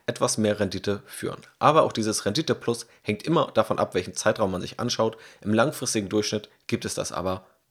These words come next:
in den meisten Analysen und Studien, die ich dazu gesehen habe. Auch ein anderer Hintergrund, der dann weniger finanzmathematisch beweisbar ist, ist aber noch die Bevölkerung.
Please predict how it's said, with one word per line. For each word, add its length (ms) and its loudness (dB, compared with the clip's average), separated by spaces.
in 80 -2
den 100 2
meisten 300 6
Analysen 460 0
und 120 -4
Studien, 380 -2
die 80 -4
ich 100 -8
dazu 280 -8
gesehen 400 -6
habe. 160 -16
Auch 120 2
ein 180 2
anderer 340 6
Hintergrund, 640 4
der 260 2
dann 240 0
weniger 380 4
finanzmathematisch 1600 2
beweisbar 520 0
ist, 280 -2
ist 180 -4
aber 120 4
noch 140 4
die 100 0
Bevölkerung. 680 -2